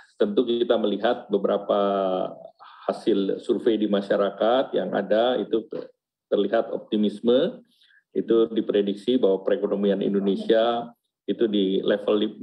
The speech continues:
empat koma tujuh sampai lima koma enam persen. Baru saja tadi, eh, B P S mengumumkan bahwa pertumbuhan kita di tahun dua ribu dua puluh satu year on year tiga koma enam sembilan atau tujuh persen,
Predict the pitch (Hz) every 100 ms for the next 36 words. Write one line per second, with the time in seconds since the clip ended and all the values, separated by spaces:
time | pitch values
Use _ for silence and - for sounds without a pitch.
0 | 117 101 - 101 95 110 98 117 120 101
1 | - 104 95 - 120 104 101 101 101 101
2 | 98 - 98 - 107 151 - - _ _
3 | - _ 101 - 104 104 101 113 104 101
4 | 110 113 110 101 101 98 98 101 98 101
5 | 113 - - - 98 110 107 104 101 101
6 | 104 - 147 95 95 98 95 - - -
7 | 107 - 104 101 98 101 101 107 117 110
8 | 104 - 98 101 98 98 101 98 101 98
9 | 98 - 107 110 104 101 101 - 101 95
10 | - 135 123 107 82 104 104 123 - 104
11 | 101 104 98 98 101 - 113 107 92 90
12 | - - 101 98 - - - 127 165 -